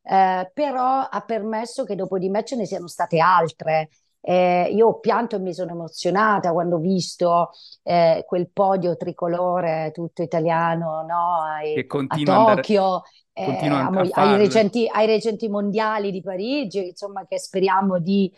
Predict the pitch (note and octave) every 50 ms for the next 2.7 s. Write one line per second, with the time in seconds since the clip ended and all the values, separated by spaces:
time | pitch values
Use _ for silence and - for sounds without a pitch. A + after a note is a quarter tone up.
0 | _ _ _ _ _ - - F#3 F#3 F3+ F3 F3 E3+ E3+ - - E3+ G3 F#3 F3
1 | G3+ G3 F#3+ F#3+ F#3 F3+ F3 E3+ E3+ - - F3+ F3 F3+ - F3+ F3+ F3 G3+ D#3+
2 | - F#3 E3+ E3+ F3+ F3+ F3+ F3 F3 E3 D#3+ E3+ E3 -